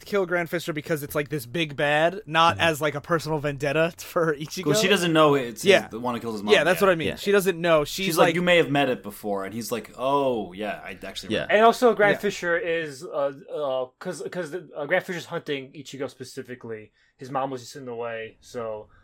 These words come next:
Speaker 1: Yeah.
Speaker 4: that's why Soul Society, like, even took an interest in Ichigo because he's the Grand Fisher's target, and he never explained why.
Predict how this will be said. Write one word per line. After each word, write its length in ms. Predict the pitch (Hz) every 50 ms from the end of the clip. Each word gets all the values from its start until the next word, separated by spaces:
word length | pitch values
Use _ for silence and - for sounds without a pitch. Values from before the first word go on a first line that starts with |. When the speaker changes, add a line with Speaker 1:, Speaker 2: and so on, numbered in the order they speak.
| _ _ -
Speaker 1:
Yeah. 220 | 170 175 165 139
Speaker 4:
that's 160 | 135 151 -
why 80 | 165 170
Soul 160 | - - 156
Society, 480 | 139 - - 156 143 135 139 135 135 135
like, 260 | 131 131 127 - -
even 140 | 170 143 139
took 140 | - 147 160
an 40 |
interest 260 | 151 131 - 127 - -
in 60 | 123
Ichigo 380 | - 127 127 123 123 117 113
because 480 | - 113 101 117 117 113 113 107 101 -
he's 320 | - - 135 127 120 113
the 180 | 110 123 117 113 _ _ _
Grand 240 | - 139 120 120 117
Fisher's 420 | _ - 131 - - - 127 123 -
target, 340 | - 120 117 117 113 113 113 -
and 80 | 120 120
he 60 | 120
never 120 | 123 117
explained 300 | 123 - - - 120 113
why. 320 | 107 110 107 101 101 95